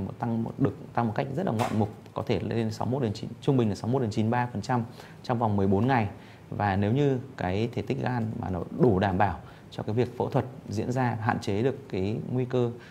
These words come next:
suy gan sau mổ thì sẽ tiến hành phẫu thuật lần hai, tức là mình sẽ cắt bỏ cái phần cuống gan mà, mà bên phải hoặc là bên trái, cái phần có chứa khối u kết hợp với cả thắt, à,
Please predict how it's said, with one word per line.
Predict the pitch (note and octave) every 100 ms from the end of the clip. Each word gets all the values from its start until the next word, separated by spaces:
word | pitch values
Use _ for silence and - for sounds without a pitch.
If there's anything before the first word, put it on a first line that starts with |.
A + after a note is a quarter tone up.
| -
suy | - B2
gan | B2
sau | B2
mổ | A2+ G#2+ -
thì | A2
sẽ | A#2+
tiến | G#2+
hành | A2+ G#2+
phẫu | F#2+ D#2+
thuật | C3 -
lần | G#2
hai, | A2+ B2+ A#2 - - -
tức | -
là | B2
mình | A2 G#2
sẽ | - - -
cắt | - -
bỏ | A#2+ E2 - - -
cái | - F#2+
phần | B2 G#2 A2+
cuống | - G#2+
gan | C#3 C#3 B2 A#2+ - - -
mà, | G2 F#2 F#2+ - - - - - A2
mà | G2+ G2 F#2
bên | A#2 A#2+
phải | B2+ F#2 - -
hoặc | - -
là |
bên | G2+ A#2
trái, | A2+ G2 A#2 - - - - - - - -
cái | -
phần | A#2 A2+
có | F#2+
chứa | G#2 G2
khối | A2
u | C3 B2 - - -
kết | E3
hợp | D3 A#2
với | F#2+
cả | A2+
thắt, | F#2+ - - - -
à, | - G2+